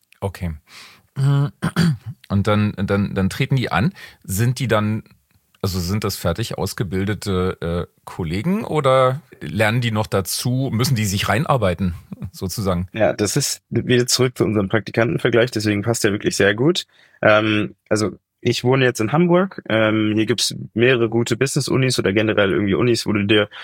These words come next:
Speaker 2: Praktis oder Werkstudenten herholen kannst und genauso musst du es dir auch mit einem Agent vorstellen. Der kommt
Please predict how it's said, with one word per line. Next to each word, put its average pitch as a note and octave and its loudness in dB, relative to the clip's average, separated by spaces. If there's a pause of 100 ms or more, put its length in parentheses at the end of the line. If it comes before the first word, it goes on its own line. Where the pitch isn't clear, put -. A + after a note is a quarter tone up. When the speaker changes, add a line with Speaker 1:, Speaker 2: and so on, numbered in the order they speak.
(180)
Speaker 2:
Praktis B2 0
oder A2 2
Werkstudenten A2 0
herholen C#3+ 2
kannst D#3 0
und - 0
genauso A#2 4
musst A#2 0
du A#2+ -2
es - -4
dir F#2 2
auch G2 2
mit G#2+ -2
einem D2+ 0
Agent G2+ -2
vorstellen. F#2 -2
Der G2 0
kommt F3 2